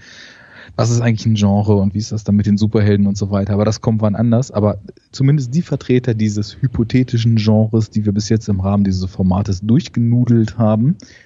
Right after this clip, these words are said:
die haben mir eigentlich bis jetzt größtenteils gut gefallen. Also Anfang der neunziger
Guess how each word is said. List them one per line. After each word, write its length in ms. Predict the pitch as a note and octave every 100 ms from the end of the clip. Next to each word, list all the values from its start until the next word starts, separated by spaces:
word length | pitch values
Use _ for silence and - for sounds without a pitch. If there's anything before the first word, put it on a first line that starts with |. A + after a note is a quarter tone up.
| _
die 60 | G2
haben 80 | G2
mir 80 | G2
eigentlich 200 | G#2+ G2+
bis 140 | G2
jetzt 180 | G#2 -
größtenteils 520 | G2+ - - G2 F#2+
gut 180 | G2+ F#2+
gefallen. 400 | - - F#2 F#2+
Also 440 | F#2+ G2 G2+ F#2+ - _ _ _ _ _
Anfang 440 | F#2+ G#2 - B2+ A#2
der 100 | G2
neunziger 760 | F2+ F#2 G2 A2+ A#2+ D#3+ F#3